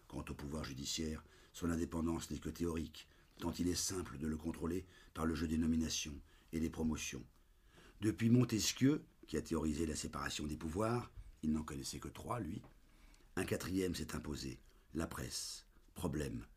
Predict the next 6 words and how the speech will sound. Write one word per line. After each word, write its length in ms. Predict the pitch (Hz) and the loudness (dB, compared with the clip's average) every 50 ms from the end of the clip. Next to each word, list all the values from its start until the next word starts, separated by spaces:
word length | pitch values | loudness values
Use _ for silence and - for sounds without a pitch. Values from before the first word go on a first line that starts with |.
| - - - - - - - - | -20 -20 -20 -20 -20 -20 -10 0
neuf 420 | - 78 90 110 120 - - - | 4 4 6 6 6 4 4 2
milliardaires 580 | - 87 85 87 80 76 71 80 85 90 95 85 | 0 2 2 2 2 0 -2 0 0 0 0 -2
en 80 | 80 78 | -4 -6
possèdent 400 | - 78 76 - - 85 76 78 | -6 -6 -6 -4 -4 -2 -2 0
l'immense 380 | 82 85 87 87 92 80 - | 2 2 4 2 2 0 -2
majorité. 560 | 85 78 73 73 73 73 - - 71 64 - | -2 -2 -2 -2 -4 -6 -6 -8 -10 -12 -12